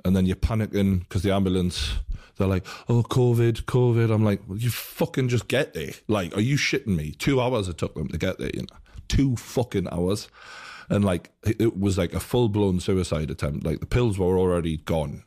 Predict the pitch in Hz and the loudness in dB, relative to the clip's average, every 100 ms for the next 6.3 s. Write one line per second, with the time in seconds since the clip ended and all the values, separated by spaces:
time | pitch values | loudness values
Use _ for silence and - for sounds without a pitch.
0 | - 87 85 82 82 80 69 - - - | -4 0 2 2 2 0 -2 -8 -16 -16
1 | - - - - 101 95 92 90 - 85 | -14 -14 -12 -2 2 4 4 0 0 2
2 | 82 80 76 - _ _ _ _ _ _ | 2 0 -2 -8 _ _ _ _ _ _
3 | _ _ _ - - - - 69 - - | _ _ _ -20 -20 -12 -4 -4 -4 -8
4 | - - - 131 - 120 76 - - - | -14 -8 -2 -2 0 -2 -2 -10 -16 -18
5 | - - - - - - - - - - | -20 -20 -20 -20 -20 -20 -20 -20 -20 -14
6 | - 113 117 | -2 2 2